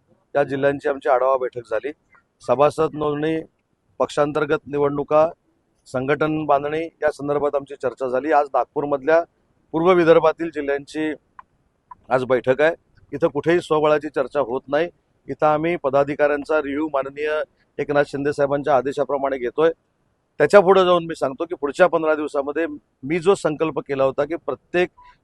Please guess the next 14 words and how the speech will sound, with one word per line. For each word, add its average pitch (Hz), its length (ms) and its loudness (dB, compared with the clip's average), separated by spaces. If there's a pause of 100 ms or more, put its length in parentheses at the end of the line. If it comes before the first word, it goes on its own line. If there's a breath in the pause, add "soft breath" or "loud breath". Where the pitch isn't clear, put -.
(120)
विभागीय 170 560 6
एमआयडीसी 156 440 0
मध्ये 120 260 -6 (1200)
स्वतःच्या 175 720 2
पायावर 160 440 6
मुलांना 156 380 0
उभं 151 240 0
राहण्यासाठी 151 440 -2
तिथंच 175 400 -2
ट्रेनिंग 165 260 -2
दिलं 151 180 0
पाहिजे, 113 320 -2 (600)
ते 165 100 0
अमरावतीचं 165 760 2